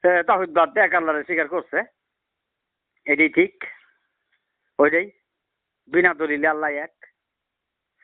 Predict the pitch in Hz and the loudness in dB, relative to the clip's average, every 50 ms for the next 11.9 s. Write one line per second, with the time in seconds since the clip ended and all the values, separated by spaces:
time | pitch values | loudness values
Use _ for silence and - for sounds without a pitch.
0 | - - _ - 247 214 240 233 233 220 190 208 196 196 208 208 220 214 196 214 | -20 -20 _ -6 -4 -2 0 2 0 2 0 2 2 2 2 4 2 0 0 0
1 | 214 208 214 208 202 202 196 190 170 131 185 196 208 202 190 196 190 175 180 185 | 0 0 0 2 2 2 0 0 -2 -6 -4 -2 -2 0 0 0 -2 -2 -2 -2
2 | 190 190 - 196 175 185 202 196 190 185 170 185 170 170 165 165 165 165 - - | -2 -2 0 -2 -2 0 0 0 0 0 -2 -4 -4 -2 0 0 0 0 -2 -6
3 | - - - - 196 190 180 170 165 170 165 160 - - - - 151 139 143 143 | -14 -12 -2 0 0 0 0 0 0 0 0 -2 -4 -10 -8 -4 -4 -4 -4 -2
4 | 147 147 151 147 135 139 165 165 147 139 143 147 151 156 151 143 139 147 147 147 | 0 2 2 2 4 2 2 2 2 -2 -10 -6 -2 -2 0 0 0 -2 0 2
5 | 170 180 - 170 151 - - 165 156 147 139 - _ _ _ - 202 202 202 190 | 2 2 2 0 -2 0 0 0 2 2 0 -2 _ _ _ -4 0 0 0 0
6 | 180 151 139 151 143 135 127 127 123 107 120 120 110 - - 104 92 - _ _ | 0 -2 -2 -2 -2 -2 -2 -4 -4 -4 -4 -6 -6 -6 -8 -10 -10 -12 _ _
7 | _ _ - 165 190 208 208 220 220 208 202 185 180 180 165 175 175 185 202 220 | _ _ 0 2 2 2 2 -2 -2 -4 -4 -4 -4 -2 0 0 0 0 0 -2
8 | 339 349 - _ _ _ _ _ _ _ _ _ _ _ _ _ _ _ _ _ | -2 -4 -10 _ _ _ _ _ _ _ _ _ _ _ _ _ _ _ _ _
9 | _ _ _ _ _ _ _ _ _ _ _ _ _ _ _ _ _ _ _ _ | _ _ _ _ _ _ _ _ _ _ _ _ _ _ _ _ _ _ _ _
10 | _ _ _ _ _ _ _ _ _ _ _ _ _ _ _ _ _ _ _ _ | _ _ _ _ _ _ _ _ _ _ _ _ _ _ _ _ _ _ _ _
11 | _ _ 160 160 - - 170 175 180 165 - 196 175 175 180 190 202 | _ _ -10 -2 2 2 4 4 2 2 0 -2 -2 -2 -6 -10 -10